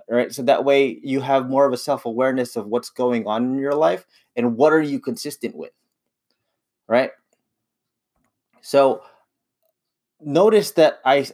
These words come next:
I keep saying consistent. It's not about eating salads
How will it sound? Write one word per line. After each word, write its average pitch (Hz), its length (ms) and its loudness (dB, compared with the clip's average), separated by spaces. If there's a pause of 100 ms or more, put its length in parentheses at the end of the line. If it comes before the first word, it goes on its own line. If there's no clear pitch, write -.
I 135 80 2
keep 175 260 -6
saying 143 440 0
consistent. 110 680 -10 (200)
It's - 260 -8
not 139 360 -2
about 127 720 0 (180)
eating 120 640 -4 (420)
salads 117 920 0